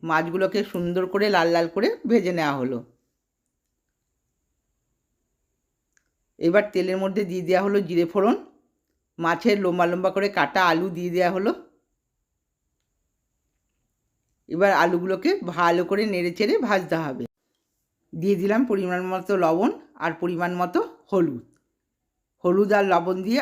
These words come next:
আলুগুলোকে ভালো করে লাল করে ভাজতে হবে।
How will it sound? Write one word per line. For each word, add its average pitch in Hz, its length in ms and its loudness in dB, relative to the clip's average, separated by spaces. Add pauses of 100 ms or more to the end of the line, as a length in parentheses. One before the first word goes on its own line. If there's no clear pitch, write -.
আলুগুলোকে 170 520 0 (100)
ভালো 170 320 2
করে 233 200 -2
লাল 180 240 0
করে 208 220 -2
ভাজতে 185 360 -2
হবে। 139 280 -4